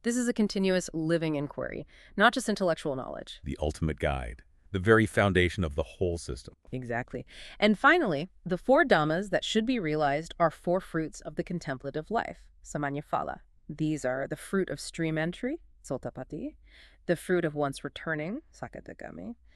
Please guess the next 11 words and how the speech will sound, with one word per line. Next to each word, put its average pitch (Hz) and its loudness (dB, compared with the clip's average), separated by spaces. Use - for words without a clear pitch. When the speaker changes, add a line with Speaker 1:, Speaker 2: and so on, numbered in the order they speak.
Speaker 1:
the 170 -2
fruit 175 0
of 151 -4
non-returning, 175 0
anagami, 135 -10
and 220 2
the 220 0
fruit 262 2
of 196 2
arahantship, 175 4
arahata. - -10